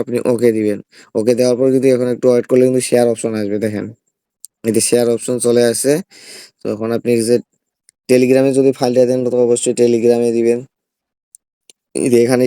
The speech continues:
কিন্তু যেগুলোতে আপনার হচ্ছে শেয়ার করা যায় ফাইলটা সবগুলোর কিন্তু অপশন আছে। দেখেন এই যে WhatsApp, এদিকে Messenger, Telegram সব কিছু কিন্তু আছে। তো এখন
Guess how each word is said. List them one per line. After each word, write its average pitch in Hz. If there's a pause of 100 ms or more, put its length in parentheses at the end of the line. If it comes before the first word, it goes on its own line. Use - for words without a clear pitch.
কিন্তু 127 (760)
যেগুলোতে 131 (640)
আপনার 120
হচ্ছে 117 (160)
শেয়ার 127
করা 127
যায় 127
ফাইলটা 113
সবগুলোর 120
কিন্তু 120 (100)
অপশন 110
আছে। 104 (100)
দেখেন 104 (520)
এই 110
যে 113 (160)
WhatsApp, 113 (500)
এদিকে 113
Messenger, 110 (340)
Telegram 110
সব 120
কিছু 123
কিন্তু 117 (140)
আছে। 110
তো 113
এখন 117